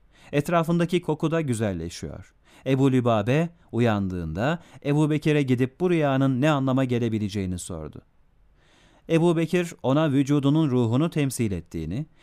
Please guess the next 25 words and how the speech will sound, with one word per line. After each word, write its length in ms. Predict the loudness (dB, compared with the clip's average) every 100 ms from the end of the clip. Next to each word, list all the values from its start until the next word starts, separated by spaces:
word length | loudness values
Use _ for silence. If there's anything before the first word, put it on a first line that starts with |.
| -12 -2
ilk 220 | 0 2
önce 280 | 2 2 2
ruhunu 420 | 2 4 2 2
baskı 300 | -2 -2 -2
altına 360 | -2 -2 -2 0
alan 440 | 0 0 0 -2 -8 -6
kötü 280 | -4 -2 0
bir 120 | 0
olay 420 | -2 -2 0 0
yaşayacağını, 760 | -2 -4 -6 -8 -8 -8 -8 -8 _ -8 -4
fakat 360 | 0 -2 -4 -12 -10
sonra 400 | -4 0 0 2
bundan 400 | 2 2 2 0
kurtulacağını 680 | -4 -4 -4 -2 -2 -2 -4
söyledi. 480 | -6 -8 -10 -12 -18 _ _ -20 -6
Ebu 240 | -2 2 2
Lübabe 540 | 2 2 4 4 2
direkte 420 | 2 0 0 0
bağlı 260 | 0 0 0
olduğu 360 | 0 0 0 -2
sürece 520 | -4 -6 -4 -4 -4 -10 -10
bu 100 | -8
kurtuluşun 640 | -2 -2 -2 -4 -2 0
ümidiyle 460 | 0 0 0 -2 -6
yaşadı. 520 | -8 -10 -12 -12 -12